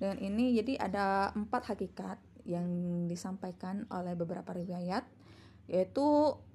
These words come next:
pengutusan Rasulullah sallallahu alaihi wasallam merupakan kebutuhan mendesak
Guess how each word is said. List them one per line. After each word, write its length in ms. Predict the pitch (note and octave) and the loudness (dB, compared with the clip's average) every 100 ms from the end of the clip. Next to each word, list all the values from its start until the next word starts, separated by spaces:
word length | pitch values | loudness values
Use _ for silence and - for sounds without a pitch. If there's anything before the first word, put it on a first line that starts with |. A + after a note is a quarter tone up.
| - - - | -20 -20 2
pengutusan 640 | A#3+ A#3 A#3+ B3 B3 C4+ | 6 6 6 2 4 4
Rasulullah 400 | C4+ B3 C4 A3+ | 4 2 4 2
sallallahu 240 | A3 A#3+ G#3 | 2 0 0
alaihi 120 | B3 | 2
wasallam 240 | G#3 G#3+ A#3+ | 4 6 6
merupakan 500 | A#3 A3+ G3 A3 A3+ | 4 2 -4 -2 -2
kebutuhan 480 | A3+ G3 G3+ G#3 G#3 | 0 -2 -2 -2 -2
mendesak 560 | G3+ G3 G3+ - G#3 | -2 -2 -4 -4 -2